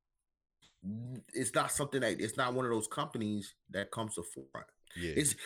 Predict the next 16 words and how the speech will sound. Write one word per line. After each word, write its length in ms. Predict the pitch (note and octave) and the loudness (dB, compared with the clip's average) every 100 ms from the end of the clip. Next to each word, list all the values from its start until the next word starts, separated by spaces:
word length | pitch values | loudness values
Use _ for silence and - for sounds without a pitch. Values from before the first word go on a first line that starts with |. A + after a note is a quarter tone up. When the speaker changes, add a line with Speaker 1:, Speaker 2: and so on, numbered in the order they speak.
| - - | -12 2
Speaker 1:
it's 200 | D#3 B2 | 4 4
just 260 | A2 F#3+ G#3 | 4 6 6
like 160 | C#3 | 4
T 220 | - G3+ D#3 | 4 6 6
M 160 | A#2+ | 6
F. 220 | G3+ - - - _ _ _ _ _ _ _ _ | 4 2 -2 -10 _ _ _ _ _ _ _ _
You 120 | G#2 | -2
know 60 | C3+ | 0
what 60 | |
I'm 100 | A#2+ | 4
saying? 420 | G#2+ C3 C3 D#3 D#3 - | 6 6 2 -2 -6 -8
Nobody's 520 | C#3+ A3+ F#4+ A3+ - | 2 4 6 4 2
thinking 320 | - E2 D2 | 0 -2 -6
about 320 | - D2 C#2+ | -10 -10 -6
it. 160 | F2+ - _ - | -6 -6 _ -2
Speaker 2:
Right. 220 | E2 | -2